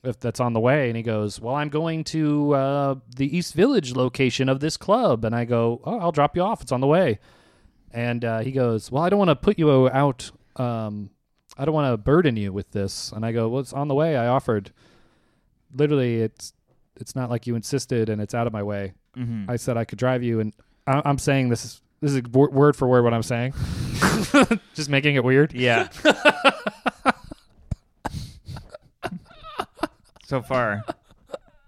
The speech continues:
Speaker 2: I agree so far.
Speaker 1: I'm going off, uh, you know, over
Speaker 2: Yeah.
Speaker 1: explaining things. And he's like, "All right, if you're sure." I'm like, "Get in, let's go." And I, I get, we get in the car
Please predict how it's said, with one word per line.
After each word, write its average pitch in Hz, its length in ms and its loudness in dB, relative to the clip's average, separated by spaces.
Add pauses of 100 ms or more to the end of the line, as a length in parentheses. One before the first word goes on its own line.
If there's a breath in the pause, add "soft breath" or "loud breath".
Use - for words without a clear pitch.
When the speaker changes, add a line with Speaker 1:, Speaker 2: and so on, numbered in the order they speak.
(1000 loud breath)
Speaker 2:
I 101 100 -4
agree 127 280 -2
so 120 200 -4
far. 98 240 -2
Speaker 1:
I'm 101 40 0
going 165 300 4
off, 160 340 6
uh, 143 160 4
you 151 160 0
know, 127 220 2
over 139 160 2
Speaker 2:
Yeah. 135 80 4
Speaker 1:
explaining 143 360 2
things. 139 420 -2 (580 soft breath)
And 127 160 -2
he's 131 140 -2
like, 120 280 -2
"All 180 140 6
right, 208 220 8
if 202 100 2
you're 214 160 8
sure." 170 300 4
I'm 147 80 4
like, 147 220 0
"Get 247 220 4
in, 226 480 10
let's 202 220 0
go." 208 600 10
And 156 160 6
I, 143 220 0
I 151 40 2
get, 151 280 0
we 147 120 4
get 156 200 2
in 156 40 -8
the 160 80 2
car 147 500 6